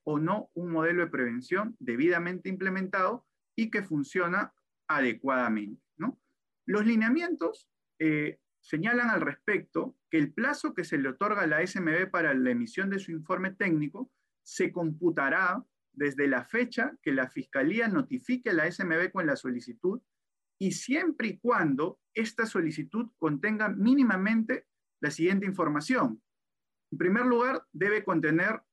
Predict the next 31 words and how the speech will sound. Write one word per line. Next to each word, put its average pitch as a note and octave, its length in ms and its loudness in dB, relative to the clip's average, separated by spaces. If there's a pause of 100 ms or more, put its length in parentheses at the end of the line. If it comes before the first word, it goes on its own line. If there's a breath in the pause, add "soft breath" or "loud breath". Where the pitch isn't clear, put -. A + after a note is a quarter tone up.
los C#3 220 0
datos E3 280 0
del C3+ 180 2
fiscal A2+ 540 -6 (160)
que C3+ 80 -2
solicita C3 640 -2
la D3 140 0
participación A#2+ 640 -4
de D#3 80 0
la C#3 180 2
S D#3 160 -4
M E3+ 140 0
B F#3 380 0
y D#3+ 140 2
la E3 100 2
emisión C3 320 2
del C3+ 140 2
informe A2+ 380 -4
técnico. - 380 -20 (800)
Debe C#4 180 2
tener A#3+ 280 0
los F3+ 240 0
datos A3 520 0
de C#3+ 120 0
la B2+ 160 0
persona F3 400 -6
jurídica G3 680 -2
que - 80 -12
está C#3 160 -8
siendo D3 280 -2
investigada. C3+ 760 -2